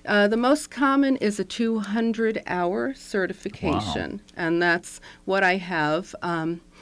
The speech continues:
Speaker 2: and there are ways to get those two hundred hours.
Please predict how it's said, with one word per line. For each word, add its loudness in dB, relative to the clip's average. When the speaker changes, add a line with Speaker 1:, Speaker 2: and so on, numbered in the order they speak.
Speaker 2:
and 2
there 8
are 8
ways 2
to -6
get 4
those 0
two -4
hundred -2
hours. -2